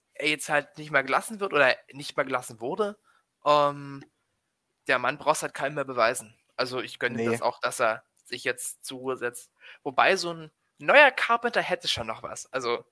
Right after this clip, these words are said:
Speaker 1: <laughs>
Speaker 2: Ich war aber auch der Meinung, dass da irgendwas mal kam. Oder war das vielleicht doch David Lynch, mit dem ich das jetzt grad verwechsel?
Speaker 1: Hm.
Speaker 2: Weil ich glaub, David Lynch
Speaker 1: David
Speaker 2: hat ja
Speaker 1: Lynch
Speaker 2: irgendwas
Speaker 1: hat
Speaker 2: mit
Speaker 1: eine
Speaker 2: Netflix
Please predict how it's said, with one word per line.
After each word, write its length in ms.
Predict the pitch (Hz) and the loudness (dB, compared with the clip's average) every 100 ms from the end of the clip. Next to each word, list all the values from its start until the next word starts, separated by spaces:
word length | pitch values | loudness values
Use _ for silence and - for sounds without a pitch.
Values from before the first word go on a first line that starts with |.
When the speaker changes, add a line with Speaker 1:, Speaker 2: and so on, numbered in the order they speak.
| - | -6
Speaker 1:
<laughs> 460 | 143 - - - | -6 -6 -10 -14
Speaker 2:
Ich 180 | - - | -14 -4
war 120 | 123 165 | 6 6
aber 180 | 277 277 | 8 6
auch 80 | |
der 120 | - 196 | 4 -4
Meinung, 340 | 202 381 370 | -4 -4 -4
dass 160 | 302 - | -6 -6
da 100 | - | -6
irgendwas 460 | 139 123 117 107 | -4 -2 -2 -4
mal 180 | 113 101 | -2 -2
kam. 340 | - 104 98 90 | -2 -2 -2 -2
Oder 140 | 104 | 0
war 80 | 117 | 0
das 120 | 160 | 0
vielleicht 260 | - 143 - | -4 -10 -6
doch 120 | 139 - | -8 -4
David 360 | 107 104 98 | -4 -4 -8
Lynch, 260 | 98 101 - | -10 -10 -10
mit 140 | 98 | -10
dem 80 | 98 | -10
ich 60 | - | -8
das 180 | 98 | -10
jetzt 140 | - - | -10 -10
grad 180 | 104 - | -12 -8
verwechsel? 400 | 95 160 170 170 | -6 -4 -6 -8
Speaker 1:
Hm. 80 | - _ _ _ _ _ _ _ _ _ - | -12 _ _ _ _ _ _ _ _ _ -14
Speaker 2:
Weil 80 | |
ich 60 | 113 | 2
glaub, 200 | 143 135 | 4 4
David 320 | 143 147 135 | 4 2 0
Lynch 200 | 208 - | 0 0
Speaker 1:
David 60 | - | 0
Speaker 2:
hat 100 | 156 | -2
ja 80 | 139 | -2
Speaker 1:
Lynch 100 | 165 | 0
Speaker 2:
irgendwas 160 | 160 | -2
Speaker 1:
hat 40 | - | -2
Speaker 2:
mit 100 | 180 | -6
Speaker 1:
eine 200 | 175 175 | -6 -6
Speaker 2:
Netflix 920 | 120 113 - - 220 302 - - - | -4 -2 -2 -4 -8 -8 -8 -10 -10